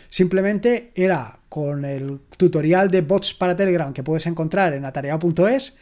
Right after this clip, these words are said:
lo unes con, eh, la documentación que he dejado registrada para esto de, eh, importar y exportar ar-, vídeos de YouTube y ya lo tendrías.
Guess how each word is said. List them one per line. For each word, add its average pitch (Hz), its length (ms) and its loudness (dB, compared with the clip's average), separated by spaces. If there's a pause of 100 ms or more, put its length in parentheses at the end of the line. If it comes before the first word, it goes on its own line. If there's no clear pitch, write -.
(360)
lo 160 180 6
unes 190 460 2 (180)
con, 160 580 -2
eh, 156 320 -4
la 156 120 -4
documentación 156 680 -2
que - 80 -2
he 165 60 2
dejado 165 480 -2
registrada 151 640 -4
para 127 380 -10
esto 170 280 -4
de, 151 480 -4 (440)
eh, 180 260 -2
importar 175 480 2
y 180 40 4
exportar 170 540 -2
ar-, 156 140 -6 (300)
vídeos 151 680 -2 (180)
de 143 240 -4
YouTube 165 440 0 (480)
y 165 80 0
ya 170 120 6
lo 226 80 2
tendrías. 165 540 -2